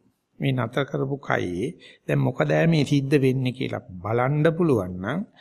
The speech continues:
ඒ මනුස්සයා කොහොමදත් ආර්ය තමයි. බලන්න බෑ. බැරි මොකද? ඒ දකින්න දෙයට නොදකින් නොපතන් නොදෝමකින් කියන එක තමයි කාම ලෝකේ කියන්නේ.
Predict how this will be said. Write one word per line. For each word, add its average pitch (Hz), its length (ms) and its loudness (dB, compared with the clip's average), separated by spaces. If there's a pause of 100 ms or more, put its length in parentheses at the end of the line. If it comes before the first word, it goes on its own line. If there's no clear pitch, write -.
(140)
ඒ - 120 -12
මනුස්සයා 170 260 -2
කොහොමදත් 196 600 -4
ආර්ය 247 340 -2
තමයි. 277 340 -4 (1500)
බලන්න 95 360 -8
බෑ. 185 260 -4 (600)
බැරි 165 280 0
මොකද? 95 340 -4 (480)
ඒ 117 200 0
දකින්න 110 480 -2
දෙයට 104 340 -2
නොදකින් 123 720 -4
නොපතන් 131 480 -2
නොදෝමකින් 127 720 0
කියන 123 200 -2
එක 120 100 -4
තමයි 110 280 -4
කාම 131 260 -4
ලෝකේ 127 320 -6
කියන්නේ. - 340 -10